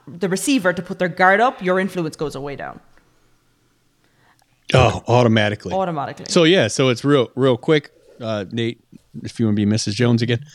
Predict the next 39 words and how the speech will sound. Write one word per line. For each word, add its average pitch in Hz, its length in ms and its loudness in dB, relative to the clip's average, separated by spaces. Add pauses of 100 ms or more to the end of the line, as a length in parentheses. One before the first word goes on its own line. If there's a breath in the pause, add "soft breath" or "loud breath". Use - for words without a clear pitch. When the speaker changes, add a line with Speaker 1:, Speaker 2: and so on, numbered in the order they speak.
(400 loud breath)
Speaker 2:
Um, 104 360 2 (560)
very 139 320 4
easy 131 300 4
for 120 160 0
me. 131 240 2
Just - 240 -6
finished 117 320 -4
putting 104 200 -8
your 104 100 -8
tankless 104 380 -8
water 135 220 -4
heater 127 280 -4
in, 120 180 -6
just 110 200 -16 (160)
finished 101 360 -10 (220)
putting 101 300 -8
your, 95 340 -6 (100)
your, 95 360 -6
um, 90 300 -6
actually, 107 320 -2
Richie 110 320 0
did 98 200 -2
it 101 80 -4
on 98 180 0
the 95 80 -2
show 98 280 0
last 98 360 -4
week 98 280 -20
where 87 100 -10
he 92 60 -10
said, 101 240 -2 (580 soft breath)
"Hey, 110 160 4
while 101 280 2
we're 101 320 -2
finishing 104 400 -4
up 101 180 -6
your 92 300 -6
system 117 420 -6
here, 98 240 -6